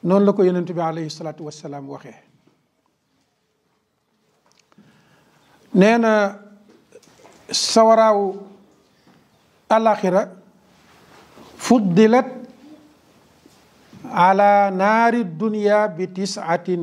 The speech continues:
wa sittina juz'an kulluhunna mithlu harriha.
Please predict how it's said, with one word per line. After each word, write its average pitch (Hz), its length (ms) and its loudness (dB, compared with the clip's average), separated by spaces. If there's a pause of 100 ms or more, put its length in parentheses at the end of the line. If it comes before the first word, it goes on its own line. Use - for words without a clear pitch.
(120)
wa 165 120 -4
sittina 180 760 -8
juz'an 165 520 -12 (1900)
kulluhunna 247 840 4
mithlu 196 500 -8
harriha. 151 720 -14